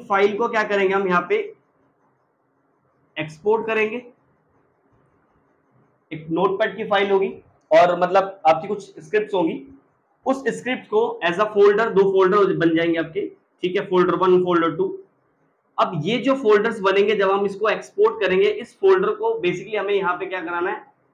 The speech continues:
यहाँ पे share करना है। अब share करने के बहुत सारे तरीके हैं, चाहे तो आप Google Drive पे share कर दें, चाहे आप इसको directly वहाँ से access कर सकते हैं। जब आपके पास ये file यहाँ पे store हो जाएगी, ये वाली file मुझे कहाँ करनी है, इस यहाँ पे server के ऊपर क्या करनी है,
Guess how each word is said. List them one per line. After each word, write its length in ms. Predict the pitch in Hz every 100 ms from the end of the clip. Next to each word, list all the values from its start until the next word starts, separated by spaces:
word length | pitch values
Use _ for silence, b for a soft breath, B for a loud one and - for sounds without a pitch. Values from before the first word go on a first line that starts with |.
| -
यहाँ 160 | 170
पे 80 | 196
share 240 | - 160 143
करना 220 | 120 107
है। 80 | - _ _ _ _ _ _ _ _ _ -
अब 120 | 151
share 200 | 160 196
करने 180 | 196 190
के 80 | 196
बहुत 220 | 165 165
सारे 140 | 185
तरीके 280 | 185 180 180
हैं, 220 | 180 190 - _ _ _ -
चाहे 180 | 156
तो 80 | 156
आप 80 | 165
Google 280 | 160 175 160
Drive 180 | 175 170
पे 120 | 165
share 160 | 175 165
कर 140 | 165
दें, 240 | 165 170
चाहे 200 | 156 156 156
आप 180 | 160 160
इसको 280 | - 170 160
directly 360 | 135 147 156
वहाँ 200 | 160 143
से 140 | 147 160
access 220 | 156 170
कर 140 | 170
सकते 280 | 156 160 160
हैं। 180 | 170 _ _ _ _ _ _ -
जब 300 | 127 240 254
आपके 400 | 190 214 - - 226
पास 280 | 208 196 - 165
ये 200 | 151 220 202
file 300 | 202 208 196 185
यहाँ 220 | 170 190
पे 120 | 208
store 340 | 208 - 202 214
हो 60 |
जाएगी, 240 | 180 180 196
ये 200 | 175 202
वाली 180 | 214 214
file 260 | 185 190
मुझे 200 | 185 185
कहाँ 320 | 185 175 180
करनी 220 | 165 160 185
है, 60 |
इस 180 | 175 -
यहाँ 240 | 147 147 165
पे 120 | 165
server 340 | - 160 160
के 120 | 156 165
ऊपर 180 | 160
क्या 120 | 151 160
करनी 260 | 151 160
है, 80 | 208